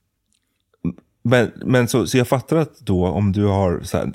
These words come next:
basically nästan aktivt ogillat henne, hur man nu kan göra det, så har du, så, så, så då förstår jag tidigare varför du aldrig har gått.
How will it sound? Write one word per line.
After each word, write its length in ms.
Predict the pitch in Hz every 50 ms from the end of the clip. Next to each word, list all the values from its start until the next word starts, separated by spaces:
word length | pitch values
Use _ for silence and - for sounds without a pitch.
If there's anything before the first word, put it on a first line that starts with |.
| - _
basically 600 | - 98 98 104 101 101 - 92 - 92 76 82
nästan 460 | 92 92 92 - - - 82 87 90 - -
aktivt 540 | - - - - - - 71 - - - -
ogillat 400 | - 98 90 87 90 92 90 -
henne, 340 | - 82 52 50 - - 101 - _ _ _ _ _ _ _ _ _ _ -
hur 100 | 98 90
man 140 | 87 85
nu 120 | 87 87 87
kan 140 | - 92 85
göra 180 | 78 76 76
det, 220 | - - - - - _ _ _ _ _ _ _ _ _ _ _ _ _ -
så 320 | - - 95 92 85 - - - _ _ _ _ _ _ _ _ _ _ _ _ _ - - - _ _ _ _ _ _ _ _ _ _ _ -
har 380 | - - 120 113 110 107 101
du, 540 | 98 90 92 92 90 87 87 85 - - - _ _ _ _ _ _ _ _
så, 260 | - - 120 110 - -
så, 140 | - 131 117
så 220 | - - 123 127
då 160 | 123 123 147
förstår 300 | 143 - 123 - - 131 117
jag 100 | 95 -
tidigare 460 | - 143 117 104 98 127 131 110 90
varför 220 | 87 85 85 90
du 120 | 92 87 85 80 -
aldrig 240 | - 92 82 87 85
har 80 | 90 87
gått. 420 | - 107 90 82 - - - -